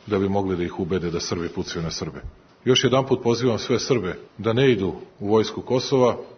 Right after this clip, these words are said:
Jedino čemu služi vojska Kosova, to je da iskoriste za napad na Srbe i ni za šta drugo.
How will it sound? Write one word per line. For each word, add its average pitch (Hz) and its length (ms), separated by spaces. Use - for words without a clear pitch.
Jedino 123 360
čemu 107 260
služi 104 360
vojska 101 340
Kosova, 104 580
to 104 120
je 98 60
da 95 80
iskoriste 95 720
za 98 180
napad 101 300
na 90 100
Srbe 101 320
i - 20
ni 98 100
za 90 120
šta - 160
drugo. 78 280